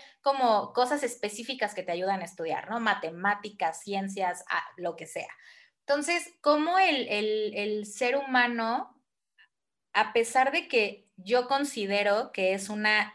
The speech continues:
necesidad, porque sí lo podría <laughs> considerar como una necesidad, la música,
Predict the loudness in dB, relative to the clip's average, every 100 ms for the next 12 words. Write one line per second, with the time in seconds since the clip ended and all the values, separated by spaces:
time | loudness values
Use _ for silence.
0 | -8 -2 -2 -4 -10 -8 0 2 2 0
1 | -10 -8 -12 -8 -4 -4 -2 0 2 0
2 | 0 -6 -4 -2 0 0 -2 -6 -8 -6
3 | -6 -6 -10 -14 -10 -4 -2 -2 -6 -20
4 | -16 -4 2 4 4 0 -2 -4 -2 2
5 | 2 0